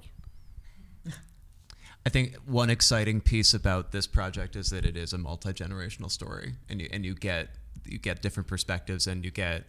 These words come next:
um, you get climate anxiety from Jamie's generation and, and my generation. And I think that a lot of that is paired in these two mothers and these two daughters,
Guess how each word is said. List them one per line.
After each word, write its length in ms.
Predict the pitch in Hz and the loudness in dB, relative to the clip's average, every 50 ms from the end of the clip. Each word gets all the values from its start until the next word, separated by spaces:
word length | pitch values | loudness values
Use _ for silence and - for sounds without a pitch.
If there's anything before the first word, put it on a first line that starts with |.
| - - - - - - - - | -16 -20 -20 -20 -20 -16 -6 -4
um, 400 | 92 85 80 82 80 78 78 - - - - - - - | -2 -2 -2 -2 -4 -6 -10 -12 -14 -20 -20 -20 -14 -8
you 60 | 107 | -6
get 140 | 104 95 - | -6 -4 0
climate 300 | - 104 98 95 92 87 | 0 2 2 2 2 0
anxiety 400 | 98 92 - 90 85 85 82 90 | 2 2 2 2 2 2 0 0
from 340 | 85 - 92 87 87 87 85 | 0 0 0 2 2 0 2
Jamie's 240 | - 104 95 95 | 2 2 2 2
generation 500 | - 104 95 92 90 90 85 - - 92 | 0 0 0 0 0 -2 -2 -4 -4 -4
and, 260 | 82 69 92 92 85 - | -2 -2 -2 -2 -2 -2
and 180 | - 107 104 104 | 0 0 2 4
my 140 | 101 98 92 | 4 2 4
generation. 680 | 90 95 87 85 87 92 95 - - 120 120 123 135 - - - | 2 2 2 2 0 -2 -2 -2 -2 -4 -4 -6 -8 -10 -6 -2
And 100 | 123 113 | 0 2
I 60 | 104 | 2
think 180 | - 113 104 - | 2 2 0 2
that 80 | 107 104 | 2 2
a 40 | |
lot 260 | 101 98 98 95 95 98 | 2 2 2 2 2 0
of 120 | 98 82 | 0 0
that 180 | 90 90 90 85 | 0 -2 0 -2
is 100 | 87 - | -2 0
paired 300 | - - 98 92 90 90 | 0 0 2 2 0 -2
in 120 | 92 87 | -2 -2
these 220 | 90 90 85 - | -4 -2 -2 -4
two 360 | - - - - 110 95 92 95 | -2 -2 -2 0 0 0 0 0
mothers 480 | 95 92 92 90 90 90 90 87 - | -2 -2 -2 -4 -4 -6 -8 -8 -8
and 80 | 92 87 | -6 -4
these 160 | 98 98 - | -2 -2 0
two 140 | - 104 95 | 0 0 0
daughters, 600 | 87 87 76 71 - - 101 107 107 - - | 0 0 0 0 -2 -2 -4 -4 -4 -4 -6